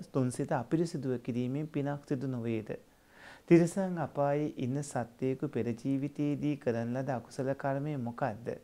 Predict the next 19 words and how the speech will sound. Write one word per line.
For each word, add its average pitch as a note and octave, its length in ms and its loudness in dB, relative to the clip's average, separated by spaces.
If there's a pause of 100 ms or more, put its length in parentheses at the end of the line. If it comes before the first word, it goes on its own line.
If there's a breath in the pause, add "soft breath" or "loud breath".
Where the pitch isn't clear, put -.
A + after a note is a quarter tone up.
(500 loud breath)
ඔබ A#2+ 160 4
වහන්සේට A#2+ 580 -2
නිදුක් A#2+ 340 -2
නිරෝගී A#2+ 560 0
සුවේ A#2+ 340 0
දීර්ඝ C3 460 0
ආයුෂ A#2 380 -2
ලැබේවා, A#2+ 560 -2
ප්‍රාර්ථනීය C#3 720 -4
බෝධියකින් A#2+ 720 0 (380 loud breath)
උතුම් B2+ 320 -2
චතුරාර්ය C#3 600 -6
සත්‍ය A#2+ 380 -6
ධර්මය A#2 340 -8 (100)
අවබෝධ A#2 460 -6
වේවා, A#2 400 -6
තෙරුවන් B2 420 -8
සරණයි" A#2+ 480 -8
කියලා. - 360 -8